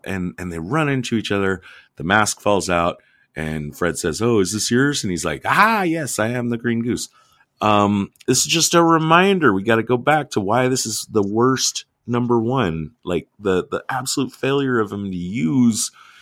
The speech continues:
his Triple X identity in any meaningful fashion. At this point, there's,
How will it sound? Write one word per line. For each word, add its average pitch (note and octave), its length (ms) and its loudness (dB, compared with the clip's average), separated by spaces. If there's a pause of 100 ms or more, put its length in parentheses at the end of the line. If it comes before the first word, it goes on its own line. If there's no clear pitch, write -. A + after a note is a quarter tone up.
(300)
his C3+ 220 -4
Triple D3+ 360 0
X D3 200 2
identity A#2+ 680 -2
in F2+ 220 -10
any B2 380 -6
meaningful A2+ 680 -6
fashion. G#2 760 -8 (380)
At - 160 -4
this F#3 160 0
point, F#3+ 360 -2
there's, B2 380 2